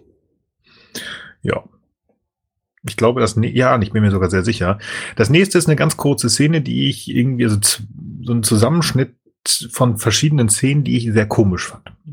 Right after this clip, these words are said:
Und ich erkläre euch auch, warum. Wir sehen jetzt ja so ein bisschen die Crew, die da versucht, in Richtung dieses Transmitters zu gehen. Und das Erste, was ich nicht so richtig verstehe, den, die erste Person, die wir von der Crew sehen, das ist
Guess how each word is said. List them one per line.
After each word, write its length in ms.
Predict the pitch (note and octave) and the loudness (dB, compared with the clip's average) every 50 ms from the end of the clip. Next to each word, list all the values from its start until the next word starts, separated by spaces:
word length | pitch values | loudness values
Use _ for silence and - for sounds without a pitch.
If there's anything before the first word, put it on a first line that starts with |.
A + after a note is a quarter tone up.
| - | -6
Und 100 | A#2 B2 A#2+ | -6 -4 -2
ich 60 | A#2 | -2
erkläre 300 | C#3 C3 - - D3+ C#3+ | -2 -2 -2 -2 -2 -2
euch 80 | - | -2
auch, 100 | C3+ C3 - | -2 -2 0
warum. 480 | - B2 G2 G2 F2+ D#2+ D2 C#2+ D2+ - _ _ - | 0 0 2 2 0 0 -2 -6 -8 -14 _ _ -2
Wir 120 | - G#2 | 0 2
sehen 180 | G2+ B2+ C#3+ D3+ | 2 4 4 4
jetzt 180 | D3 C#3+ - - | 2 2 2 2
ja 220 | C3+ B2+ B2+ G#2+ - - - - - - - - | 2 2 2 0 -2 -8 -16 -14 -14 -14 -8 -2
so 100 | - A2+ | 2 2
ein 60 | A#2 | 4
bisschen 220 | C3 - - G2 | 4 4 4 4
die 100 | F2+ E2 | 2 2
Crew, 380 | - - - B2 C#3 E3+ E3+ D#3 | 0 -2 0 0 2 2 2 2
die 120 | B2 A#2+ | 2 2
da 120 | A2 A2 A2 | 2 2 2
versucht, 400 | - - G2+ A2 C3 C#3 - A#2 | 2 2 2 2 0 0 0 0
in 80 | A2 | -2
Richtung 260 | A2 A2 G#2+ A2+ G2+ | -2 0 0 0 2
dieses 160 | F#2 F2 D#2 - | 2 0 -2 -2
Transmitters 560 | - F2 D2+ - - A#2+ - F3+ F3 E3+ - | -2 -2 -2 -2 -2 0 0 0 0 0 0
zu 140 | - F3 D#3 | 0 0 0
gehen. 320 | E3 E3+ F3+ F#3 F3 - - - - - - - - - - - - - - - _ _ _ _ _ _ _ _ _ _ _ _ | 2 2 2 2 2 0 -6 -12 -12 -12 -12 -12 -14 -14 -16 -18 -20 -20 -20 -20 _ _ _ _ _ _ _ _ _ _ _ _
Und 180 | - D3+ D3 D3 | 0 0 2 2
das 280 | B2+ A#2 - - _ _ | 2 0 -2 -6 _ _
Erste, 460 | - B2+ G#2+ B2 C#3+ - - - D3+ B2 | -2 0 2 2 2 0 0 2 2 2
was 140 | A#2+ A2+ | 2 2
ich 120 | B2 A2 G#2+ | 2 0 0
nicht 140 | B2 A#2 - | 0 0 0
so 100 | - F#2 | 0 2
richtig 280 | B2 D3+ - - E3 | 2 2 0 0 -2
verstehe, 720 | - - E3+ - - - - E3 E3 E3+ E3+ F3 E3+ D#3 C3 - - - - - - - - | 0 0 -2 -2 -2 -4 -2 0 0 2 4 4 4 2 0 -2 -6 -12 -18 -20 -4 0 2
den, 320 | A2+ A2+ B2+ - - _ _ _ _ _ _ _ _ _ _ _ _ _ _ _ _ _ _ | 2 2 2 0 -4 _ _ _ _ _ _ _ _ _ _ _ _ _ _ _ _ _ _
die 180 | - - - A#2 | -8 -4 0 0
erste 280 | A2+ B2+ D3+ - - | 2 2 2 2 0
Person, 480 | - - - A#2 G#2+ G2 G2 B2+ D3 C#3 | 0 0 0 0 2 2 2 2 2 0
die 140 | A#2 A#2 G#2+ | 0 0 0
wir 140 | A2 G#2+ G2+ | 2 2 0
von 600 | G#2 - G2 F#2 F#2 F#2 F#2 F2+ F2+ F2+ F2+ - - - - _ _ _ _ _ _ _ _ _ | 0 -2 -2 0 2 2 2 2 2 0 -2 -4 -6 -12 -20 _ _ _ _ _ _ _ _ _
der 200 | - G2+ C3+ C3 | -4 -2 -2 -2
Crew 560 | - - - - - B2 A2 A2+ D3 E3+ E3+ | 0 0 -2 0 0 0 2 2 4 4 4
sehen, 400 | C3 G2+ G2 F#2+ F#2 A#2 C#3+ C#3+ | 4 4 4 4 4 4 2 2
das 200 | - F2+ - - | 0 -2 -2 0
ist 380 | B2+ C#3+ C#3 - - - - | 0 0 0 0 -2 -4 -10